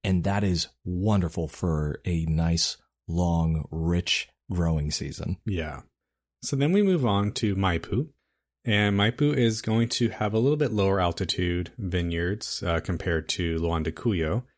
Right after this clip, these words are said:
Speaker 2: This one is also gonna be focused kind of like the northern and eastern parts of Mendoza on your more high volume production. But there is some quality Cabernet Sauvignon and Syrah grown here. Then we move on to the Uco Valley.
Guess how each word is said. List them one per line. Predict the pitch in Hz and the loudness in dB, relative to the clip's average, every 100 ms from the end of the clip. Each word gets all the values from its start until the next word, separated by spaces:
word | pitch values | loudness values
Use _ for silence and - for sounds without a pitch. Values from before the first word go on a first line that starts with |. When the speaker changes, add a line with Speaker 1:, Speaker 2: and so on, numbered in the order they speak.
| _ _ - | _ _ -2
Speaker 2:
This | 117 - | -2 2
one | 127 | 2
is | 120 | 2
also | 110 104 - | 2 0 0
gonna | 104 101 | 0 2
be | 95 | 0
focused | - 92 - - | 0 -2 -2 -4
kind | - 92 | -2 -2
of | 90 90 | -2 0
like | 85 82 - | -2 -2 -4
the | 90 85 82 | -2 -2 0
northern | 82 82 85 | -2 -2 -2
and | 82 92 | -2 -2
eastern | 85 - 85 | -4 -2 -4
parts | 78 90 85 - | -2 -2 -2 -2
of | 82 | -4
Mendoza | 80 80 80 76 85 | -2 -2 -2 -4 -4
on | 82 80 80 82 98 | -2 -2 -4 -6 -4
your | 90 82 78 76 - | -2 0 -2 -6 -6
more | 87 80 76 | -4 -2 -2
high | - 80 | -4 -2
volume | 78 78 78 | -2 -2 -4
production. | - 78 78 - 151 - _ _ - | -4 -4 -4 -4 -6 -8 _ _ -2
But | 123 160 | 0 2
there | 160 | 2
is | 160 | 0
some | - 127 | 0 0
quality | 120 117 104 98 90 | 0 0 2 2 0
Cabernet | - 90 85 - | 0 -2 -2 -2
Sauvignon | 85 78 76 82 | -2 -4 -6 -6
and | 80 76 78 | -6 -6 -4
Syrah | - 85 80 78 76 - _ 92 | -4 -2 -2 -4 -6 -14 _ -6
grown | 85 78 80 | -4 -4 -6
here. | - 80 78 - - _ _ _ _ _ _ _ _ _ | -8 -10 -10 -12 -18 _ _ _ _ _ _ _ _ _
Then | 127 151 | 2 2
we | 156 | 4
move | 143 131 117 | 4 4 4
on | 101 131 | 2 0
to | - | 0
the | 92 92 | -2 0
Uco | 104 - 87 | -2 0 0
Valley. | 82 78 90 151 | 2 0 0 -4